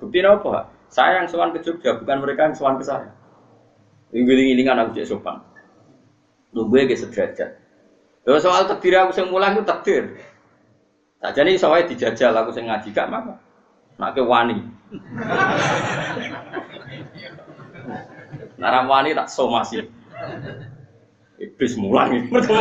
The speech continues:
<laughs> Lah keliru kabeh pasane. Jadi Nabi itu sampai seperti itu.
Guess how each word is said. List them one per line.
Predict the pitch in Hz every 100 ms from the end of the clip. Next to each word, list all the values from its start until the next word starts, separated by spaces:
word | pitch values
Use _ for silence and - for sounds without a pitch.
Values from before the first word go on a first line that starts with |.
| 220 220 254 - 247 -
<laughs> | - - - 226 202 196 - 440
Lah | 147 156
keliru | 160 165
kabeh | 160 147 - 254 -
pasane. | 247 208 214 208 - - - - - - - - - - - - - _ _ - - _ _ - _ - _ _ _ _ - - _ _ _ _ _ _ _ _ - - _ _ _ _ _ _ _ _ _ _ _ _ 123
Jadi | - 165
Nabi | 160 165 - 160
itu | 185
sampai | 160 135
seperti | - - 110 -
itu. | -